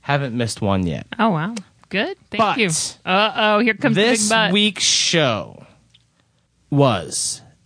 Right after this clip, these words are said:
Speaker 1: sterile, boring, the most detached podcast ever.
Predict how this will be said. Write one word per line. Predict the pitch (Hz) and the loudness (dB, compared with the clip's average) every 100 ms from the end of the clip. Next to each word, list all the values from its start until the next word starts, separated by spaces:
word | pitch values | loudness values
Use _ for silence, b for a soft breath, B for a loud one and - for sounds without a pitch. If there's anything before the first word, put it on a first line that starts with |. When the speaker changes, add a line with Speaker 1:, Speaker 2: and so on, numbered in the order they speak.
| _ _ _ - | _ _ _ -10
Speaker 1:
sterile, | - - - 175 190 196 202 202 - - | -8 -6 0 2 2 2 2 -2 -6 -8
boring, | 135 147 143 139 135 131 127 | 0 2 2 2 0 -2 -4
the | 127 | -4
most | 117 123 123 113 | 0 0 0 -4
detached | 123 110 - 156 165 170 - - - | -8 -8 -6 -4 -4 -4 -12 -14 -12
podcast | - 131 127 123 - 120 110 104 - - _ - | -4 0 0 -2 -8 -8 -6 -8 -10 -16 _ -6
ever. | 113 113 110 110 98 78 | -2 -2 2 2 2 0